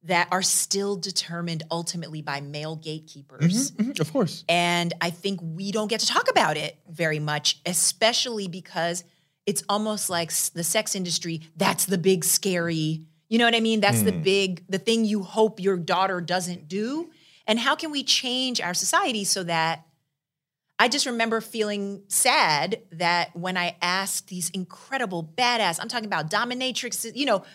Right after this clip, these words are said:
Speaker 1: like, powerful women who are doing this work, "Would you want your daughter to do this?" That can be a question. It's like, "Well, I don't know,"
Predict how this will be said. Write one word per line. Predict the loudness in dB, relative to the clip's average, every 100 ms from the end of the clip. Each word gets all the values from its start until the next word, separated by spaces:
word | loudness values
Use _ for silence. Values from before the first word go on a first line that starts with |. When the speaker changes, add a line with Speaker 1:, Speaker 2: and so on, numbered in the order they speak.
| -8
Speaker 1:
like, | -4 -4 -4
powerful | -2 2 4 2 -2 -4
women | -4 -6 -6
who | -6
are | -6
doing | -6 -6 -6
this | -4 -6
work, | 0 0 0 -2 _ _ _
"Would | -2 -2
you |
want | -2 -2
your | -4
daughter | -2 0 2 0
to | -6
do | -6 -6
this?" | -6 -10 -4 -2 -4 -6 _ _ _ _ _ 0
That | 0
can | 0 -2
be | -4
a |
question. | 0 0 0 -2
It's | -6
like, | -8 -8
"Well, | -4 -2 0 -2 -6 -14 _
I | -8
don't | -8 -6
know," | -8 -8 -12